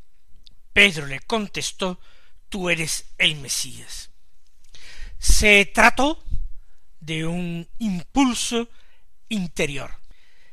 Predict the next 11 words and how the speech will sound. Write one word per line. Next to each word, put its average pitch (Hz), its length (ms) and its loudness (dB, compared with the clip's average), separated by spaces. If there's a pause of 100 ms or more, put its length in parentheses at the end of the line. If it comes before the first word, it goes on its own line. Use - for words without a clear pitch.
(280)
El 190 240 -6
Dios 226 400 4
y 175 80 -4
Padre 226 420 8
de 175 120 -2
nuestro 147 380 -4
Señor 151 380 -4
Jesucristo - 840 -6 (440)
le 156 320 0
ha 185 180 8
revelado 180 800 2